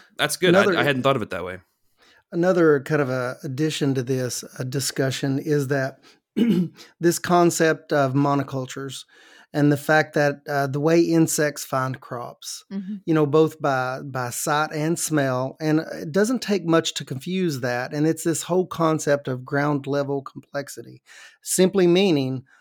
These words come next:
Speaker 2: a variety of crops thrown in together and non-related crops intermingled is harder for insects to key in on than one large monoculture.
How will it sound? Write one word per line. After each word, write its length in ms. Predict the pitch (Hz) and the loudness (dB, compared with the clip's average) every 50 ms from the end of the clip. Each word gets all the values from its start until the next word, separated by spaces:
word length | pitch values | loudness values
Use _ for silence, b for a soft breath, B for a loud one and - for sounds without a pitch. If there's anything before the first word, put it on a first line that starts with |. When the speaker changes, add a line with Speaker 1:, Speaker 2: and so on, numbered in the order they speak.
| b b b | b b b
Speaker 2:
a 140 | b 151 151 | b -2 -2
variety 560 | 143 135 147 139 143 143 143 147 160 165 160 | 0 0 0 0 2 2 2 2 2 2 2
of 160 | 156 147 - - | 2 0 -2 -2
crops 520 | - 170 170 170 160 135 123 - - - | 0 2 2 2 2 0 -2 -6 -10 -10
thrown 300 | - - 151 151 156 156 | -4 -2 0 2 2 2
in 120 | 156 156 | 2 0
together 420 | 147 147 135 156 160 165 151 147 131 | 0 0 0 2 2 2 2 0 0
and 240 | 123 127 127 127 131 | -2 -4 -4 -4 -4
non-related 720 | 135 139 147 147 143 139 139 143 147 147 139 135 123 - | -2 -2 -2 0 0 0 0 0 0 -2 -2 -4 -6 -8
crops 560 | - - 165 165 147 131 131 - - - - _ _ _ _ _ _ _ _ _ _ _ _ _ _ _ _ _ _ _ _ _ _ _ - | -6 -2 0 2 2 0 -2 -4 -12 -16 -18 _ _ _ _ _ _ _ _ _ _ _ _ _ _ _ _ _ _ _ _ _ _ _ 0
intermingled 880 | 180 175 160 165 160 151 151 160 170 185 180 151 147 135 135 135 135 - - | 2 4 4 4 4 6 6 8 6 6 6 4 4 4 2 -2 -4 -8 -14
is 360 | - - - 170 165 143 135 | -16 -14 -10 -6 -6 -6 -4
harder 360 | - 160 165 175 170 175 165 | 0 2 2 4 4 2 2
for 180 | - - 147 147 | 0 -2 -2 0
insects 460 | 160 165 170 165 170 160 151 - - | 2 2 2 4 2 2 2 0 -4
to 80 | - | -6
key 380 | 135 - - - 170 175 175 185 | -6 -6 -4 -4 -2 0 2 2
in 120 | 175 156 | 4 4
on 220 | 143 139 135 131 131 | 4 4 4 2 2
than 200 | 127 131 127 135 | 0 -2 -2 0
one 180 | 135 143 147 143 | 0 2 2 2
large 360 | 139 139 139 139 139 123 127 | 4 4 4 4 2 2 0
monoculture. 760 | 135 139 139 139 135 131 - - 120 127 - - - - - | 0 2 2 2 0 -2 -4 -8 -10 -10 -10 -12 -14 -14 -16